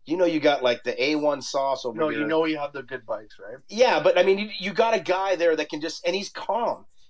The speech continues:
Speaker 1: If there's any sort of panic, there's calmness underneath it. I, I think that is just, that's an attractive thing.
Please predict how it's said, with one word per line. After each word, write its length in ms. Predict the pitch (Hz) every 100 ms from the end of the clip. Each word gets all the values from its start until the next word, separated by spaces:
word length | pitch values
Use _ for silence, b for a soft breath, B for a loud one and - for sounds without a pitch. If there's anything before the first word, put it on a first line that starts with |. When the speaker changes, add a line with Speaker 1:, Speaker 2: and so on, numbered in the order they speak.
| -
Speaker 1:
If 100 | 151
there's 180 | 175 190
any 120 | 208
sort 180 | 208 190
of 80 |
panic, 300 | - 165 185
there's 160 | 175 151
calmness 480 | - 175 185 175 165
underneath 280 | 147 139 113
it. 140 | 95 - - -
I, 120 | 147
I 80 | 151
think 260 | - 202 190
that 180 | 175 165
is 160 | 147
just, 200 | 123 156 -
that's 260 | 139 147 160
an 60 |
attractive 500 | 151 - 143 131 131
thing. 320 | 147 143 143